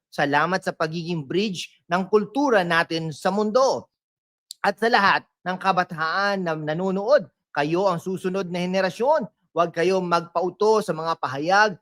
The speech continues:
ng walang batayan. Kung bago ka rito, isubscribe na ang channel para sa higit pang mga satire, commentaries tulad nito. Hit that bell icon para sa notifications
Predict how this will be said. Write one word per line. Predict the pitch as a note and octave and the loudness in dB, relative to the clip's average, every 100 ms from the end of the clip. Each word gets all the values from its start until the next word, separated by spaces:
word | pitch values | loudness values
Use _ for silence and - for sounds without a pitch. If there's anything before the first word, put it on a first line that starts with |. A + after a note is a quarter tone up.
| _ _ | _ _
ng | D#3 F3 E3 | -2 0 2
walang | D#3+ E3 E3+ F3 - _ | 2 4 2 0 -10 _
batayan. | A#2+ C#3+ D3+ C#3+ B2+ A2+ - _ - _ | -4 -2 -2 -4 -4 -10 -16 _ -20 _
Kung | - D#4 | -4 0
bago | G#3+ G3 F#3 F#3 | 6 6 6 2
ka | F3 | 2
rito, | E3+ D3+ C3 C3 F3 | 2 -2 -2 -2 -4
isubscribe | G#3+ G3+ D3+ - F#3+ E3+ | -6 -8 -8 0 0 0
na | E3 G3 G3 | 2 2 2
ang | F3+ D3+ | -2 -6
channel | D3 D3 E3 A3 A#3 _ _ | -4 -4 -2 -4 -4 _ _
para | D#3+ E3+ | -2 0
sa | E3+ | 0
higit | D#3+ D3 F3+ - | -2 -2 -6 0
pang | F3 F3+ | 0 2
mga | D#3 D#3 | -2 -4
satire, | D3+ D#3+ E3 F3+ F#3 G3 F#3+ _ - | 0 2 2 2 4 4 0 _ -6
commentaries | D#3 E3+ F3 E3+ F3+ F3+ - | -4 -2 2 2 2 -4 -4
tulad | F3 E3+ | 0 0
nito. | E3+ F3+ C#4+ F#3 - - _ | -2 -2 0 0 -4 -18 _
Hit | - C#4+ D4 | -8 -6 0
that | G3 A3 | 0 2
bell | E3+ G#3 G#3 F3 | 2 2 2 -2
icon | A3 A3 A3+ | 0 0 -4
para | F3+ E3 F3+ | -2 -2 0
sa | F3+ | -2
notifications | F3+ F3+ F3+ D#3+ F3 E3+ D#3+ F#3 C4+ D#4+ | -2 -4 -6 -10 -8 -6 -6 -2 -2 -4